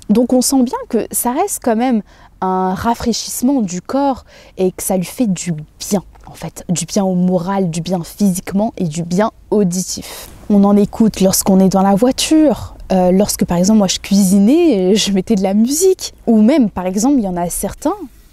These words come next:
qui peuvent pas prendre leur douche sans écouter de musique. Moi je sais que, alors petit à petit, je vois plus l'utilité,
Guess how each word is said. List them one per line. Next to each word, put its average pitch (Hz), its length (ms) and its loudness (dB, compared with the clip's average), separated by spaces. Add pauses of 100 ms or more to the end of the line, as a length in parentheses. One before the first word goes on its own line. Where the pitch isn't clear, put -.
(200)
qui - 220 -6
peuvent - 300 -6
pas 254 160 -4
prendre - 260 -4
leur 180 180 0
douche 233 360 -2
sans 247 440 -6
écouter - 360 -2
de 208 120 -4
musique. 226 540 0 (300)
Moi 285 120 2
je 247 160 0
sais 311 220 -2
que, 233 320 -2 (160)
alors 196 220 -4
petit - 380 -4
à 311 80 2
petit, 330 400 -2
je 214 140 0
vois 190 300 0
plus 330 260 -2
l'utilité, 220 640 -4